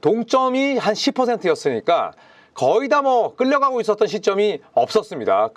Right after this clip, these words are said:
끌려가던 시점은 십오 퍼센트 정도밖에 되진 않았어요. 그만큼 앞서 있는 시간이 길었는데 삼 쿼터 득실 차이가 마이너스 칠 점에 달했고 결국에는, 어, 연달아 역전패를 떠안으면서 시즌을 접고 말았습니다.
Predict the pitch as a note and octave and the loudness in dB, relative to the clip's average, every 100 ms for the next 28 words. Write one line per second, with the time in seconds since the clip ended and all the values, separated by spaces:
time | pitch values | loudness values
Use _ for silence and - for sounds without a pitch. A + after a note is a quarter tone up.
0 | _ A#3 C4+ B3+ B3 A3+ A#3 - G#3+ A#3+ | _ 0 2 0 0 -2 -4 0 0 0
1 | - D4 F3 G3 B3+ C4+ A3+ A#3 G3+ G3 | -2 0 0 -2 -2 -4 -2 0 0 0
2 | F#3 C3+ C#3+ G2+ G#2+ - F2+ F2+ F#2+ C#3+ | -2 0 0 0 -2 -2 -2 -2 -2 -2
3 | F#3+ F#3+ A3 A#3+ A#3 - - - A#2 - | -2 0 0 0 -2 -10 -20 -4 -4 0
4 | A#3+ A3+ G#3+ G#3+ G#3 G3 - C#3 E3 B2 | 0 2 -2 0 0 -2 -2 -2 0 -2
5 | C#3 C#3+ F2 - - _ - B3+ C#4+ C#4 | 0 0 -4 -12 -20 _ -6 -4 -2 -2
6 | C#4+ D4 - G3 A#3 G#3+ F3+ F#3 F#3+ A#2 | 0 -2 -2 -2 -4 -2 -2 0 0 0
7 | G#2 G2+ - G#3 A3 G3 C3 G#2+ - E3 | -2 -4 -4 -2 0 2 0 -2 0 0
8 | G#2+ - - _ C#3+ E3+ B3 G#3 C#3 G#2+ | 0 -6 -20 _ 0 0 0 -2 -2 -2
9 | B2 C3+ - - A2+ G2+ C#3 A3+ B3 D3+ | -2 -4 -10 -4 -2 0 0 0 0 -2
10 | G#3 E3 E3+ E3 F3+ F3+ D#3+ C#3+ C3+ G#3 | -2 -2 -2 0 0 0 -2 0 2 0
11 | A#3 - - - A3 A#3 G#3 B2 G#2 C3+ | 0 -6 -20 -8 -4 -2 0 0 0 2
12 | E3 A#2+ G#2 C3 A#2+ A2 A2+ C#3 - G#2+ | 0 -2 -2 0 0 2 0 0 -4 -4
13 | F2 | -4